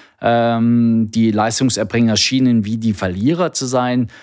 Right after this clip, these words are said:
ähm, sind dann aber als Gewinner wahrscheinlich doch aus dieser ganzen Prozedur herausgegangen.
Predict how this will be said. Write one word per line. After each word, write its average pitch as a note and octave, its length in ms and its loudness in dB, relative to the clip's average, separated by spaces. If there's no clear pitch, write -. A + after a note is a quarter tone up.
ähm, G#2+ 760 2
sind B2 200 2
dann A2+ 120 0
aber G#2 240 0
als G2+ 340 -6
Gewinner A#2 440 0
wahrscheinlich G#2+ 560 0
doch B2 220 -2
aus A2 180 -2
dieser G#2+ 220 -4
ganzen G#2+ 360 0
Prozedur A2 600 -2
herausgegangen. B2+ 1120 0